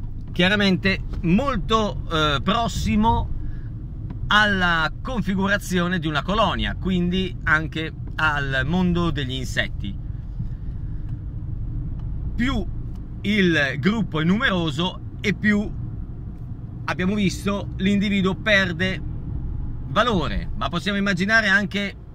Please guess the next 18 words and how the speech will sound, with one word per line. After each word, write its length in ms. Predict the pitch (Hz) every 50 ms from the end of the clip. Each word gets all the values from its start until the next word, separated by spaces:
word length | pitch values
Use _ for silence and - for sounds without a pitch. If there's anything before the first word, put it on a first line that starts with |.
| -
in 160 | - 175 165
un 80 | 175 175
gruppo 380 | 170 170 185 185 135 147 180 165
di, 920 | 151 170 170 160 151 139 135 127 117 113 107 104 101 98 95 92 95 98
di 100 | 98 123
lavoro 600 | 117 113 135 220 254 240 185 143 127 120 110 113 113
o, 240 | - 123 131 135 127
o 220 | - 135 127 123
spirituale 920 | 113 - - 165 165 143 131 120 - 214 226 214 180 151 135 127 120 117 113 - - -
o 260 | - 165 156 143 135 120
come 200 | - 165 156 151
vi 120 | 143 143
pare 180 | 117 147 147 143
a 60 | 151
voi. 380 | 156 185 226 202 156 135 117 107 - - - - -
Se 220 | - - - 156 147
sono, 720 | - - 185 196 196 190 190 196 190 190 185 180 180 - - - -
eh, 340 | 151 147 143 143 139 139